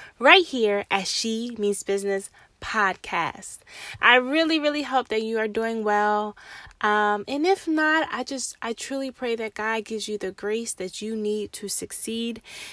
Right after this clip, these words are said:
and to just, to get through anything that you may be going through. God is good. God is great. All of that. And all of that. <laughs> And all of that. I'm just, all of that. So,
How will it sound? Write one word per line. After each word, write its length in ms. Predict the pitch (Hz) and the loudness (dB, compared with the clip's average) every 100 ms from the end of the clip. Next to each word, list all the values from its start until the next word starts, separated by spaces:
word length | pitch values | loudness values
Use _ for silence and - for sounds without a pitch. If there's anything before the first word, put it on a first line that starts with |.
| - | -14
and 180 | - 214 202 | -4 -4 -4
to 260 | 220 214 | -4 -6
just, 340 | 208 208 - - | -4 -4 -4 -2
to 120 | 262 | -2
get 220 | 226 277 | 2 0
through 320 | - 302 277 | 0 0 2
anything 540 | 262 240 240 240 233 226 | 0 -2 -6 -6 -6 -4
that 180 | 202 208 | -4 -4
you 460 | 220 226 226 226 - - - - | -6 -4 -2 -4 -8 -20 -20 -8
may 400 | 214 214 214 214 | -2 0 2 0
be 340 | 208 202 196 | -2 -6 -6
going 360 | - 202 196 185 | -4 -4 -2 -6
through. 380 | - 185 - 202 - - _ _ - | -8 -8 -8 -12 -20 -20 _ _ -4
God 260 | 226 247 | 0 2
is 220 | 269 240 | 0 -2
good. 580 | 214 220 214 208 208 208 - _ _ | -4 -2 0 0 -2 -4 -12 _ _
God 240 | - 180 196 | -12 -6 -4
is 160 | 196 | -4
great. 500 | - - 165 143 - - _ _ _ _ _ _ | -6 -6 -6 -6 -12 -16 _ _ _ _ _ _
All 220 | 196 185 165 | 4 4 2
of 80 | |
that. 460 | - - - - - - _ _ | -6 -8 -10 -12 -14 -14 _ _
And 600 | 214 202 196 180 175 170 _ | -4 -2 -2 -4 -8 -10 _
all 240 | - 202 208 | 4 6 6
of 100 | 185 | 6
that. 360 | 185 156 - - | 6 4 2 -6
<laughs> 60 | - 277 - 855 427 - 381 415 - 415 - 392 - | -2 -2 -4 6 8 8 4 4 6 4 4 -8 4
And 120 | 320 | 10
all 200 | 370 453 | 12 12
of 80 | 233 | 10
that. 280 | 202 - - | 8 8 2
I'm 100 | 247 | -2
just, 240 | 262 240 _ 240 - | -4 -6 _ -14 0
all 180 | 208 233 | 4 6
of 100 | 196 | 4
that. 260 | 170 - - - - - | 2 0 -6 -10 -10 -8
So, 640 | - - 330 320 311 302 302 | -4 6 10 12 12 10 8